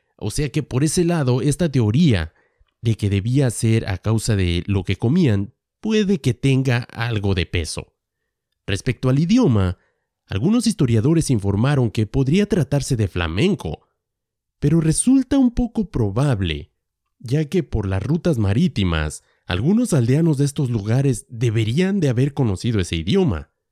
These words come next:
y obviamente al escuchar a los niños hablarlo, deberían de haberlo reconocido. Y esa también es una parte muy importante que se tiende a olvidar cuando se presenta esta teoría.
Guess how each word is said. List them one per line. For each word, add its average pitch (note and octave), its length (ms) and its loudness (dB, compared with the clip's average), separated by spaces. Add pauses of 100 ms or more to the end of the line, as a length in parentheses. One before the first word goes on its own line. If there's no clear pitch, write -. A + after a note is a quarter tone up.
(120)
y A2 140 -2
obviamente D3+ 500 2
al G2+ 120 2
escuchar G2+ 420 -2
a C#3 60 2
los G2 160 0
niños A2 300 0
hablarlo, B2 680 -2
deberían G#2+ 440 0
de A2 60 2
haberlo G#2 240 0
reconocido. E2+ 800 -2 (420)
Y A#2 600 0 (120)
esa D#3+ 380 0
también D3 360 2
es D#3 140 -2
una D3 160 2
parte C3+ 220 0
muy B2+ 160 4
importante A#2+ 640 -2
que F#2 120 -2
se E2+ 180 -6
tiende C3+ 380 0
a A#2+ 60 2
olvidar D3 580 0
cuando A2 280 0
se - 120 -4
presenta G2 380 -2
esta F#2 160 -2
teoría. G2+ 500 0